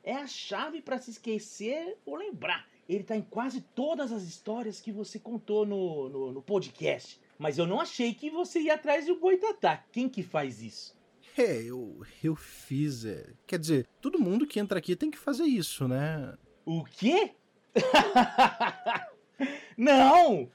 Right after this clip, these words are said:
Speaker 1: A gente não faz isso desde, sei lá, os anos sessenta. Era muito perigoso. As chances de você morrer ou se machucar são muito altas.
Speaker 2: São?
Speaker 1: <laughs> Você é incrível!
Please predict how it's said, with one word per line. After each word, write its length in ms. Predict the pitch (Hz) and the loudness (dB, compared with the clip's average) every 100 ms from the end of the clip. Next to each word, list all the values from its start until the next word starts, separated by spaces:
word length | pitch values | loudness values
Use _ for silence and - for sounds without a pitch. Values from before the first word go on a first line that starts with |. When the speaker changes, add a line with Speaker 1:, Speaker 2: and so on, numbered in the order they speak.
| _ | _
Speaker 1:
A 100 | 285 | 2
gente 240 | 285 339 330 | 2 2 0
não 180 | 349 | 0
faz 300 | 339 311 254 | 4 6 6
isso 300 | 269 392 294 | 4 4 4
desde, 480 | 220 262 349 302 233 | -2 2 4 4 2
sei 240 | 208 254 214 | -4 0 4
lá, 360 | 185 190 170 | 6 6 4
os 140 | 131 139 | 2 4
anos 220 | 170 175 | 4 4
sessenta. 720 | 185 - - 156 196 165 127 _ | 0 0 -4 -2 -2 -4 -14 _
Era 260 | 277 370 403 | 2 4 4
muito 340 | 285 240 285 202 | 6 4 4 0
perigoso. 600 | 247 208 165 160 123 107 | -4 -4 0 0 0 -6
As 220 | - 147 - | -10 -10 -6
chances 400 | 220 311 - 208 | -4 -4 -6 -8
de 80 | |
você 340 | 202 202 - 196 | -4 -4 -4 -4
morrer 380 | 175 143 175 190 | -4 -2 -2 0
ou 120 | 196 | -2
se 100 | 185 | -2
machucar 460 | 185 180 175 190 185 | -4 -4 -6 -6 -6
são 200 | - 262 | -6 -6
muito 500 | 196 190 330 370 359 | -2 -4 -4 -2 0
altas. 680 | 202 214 370 143 127 - _ _ _ | 2 2 0 0 -4 -8 _ _ _
Speaker 2:
São? 640 | - - - 117 214 254 - _ _ - - - | -2 0 2 2 2 2 -2 _ _ -20 -6 0
Speaker 1:
<laughs> 1600 | - - 605 - 622 - 571 508 - 622 - 523 - - 247 | -2 6 6 8 6 6 6 2 4 2 4 0 0 -16 -14
Você 260 | - 427 427 | 0 4 6
é 140 | 453 | 4
incrível! 640 | 359 185 277 254 180 151 | 2 4 8 10 8 2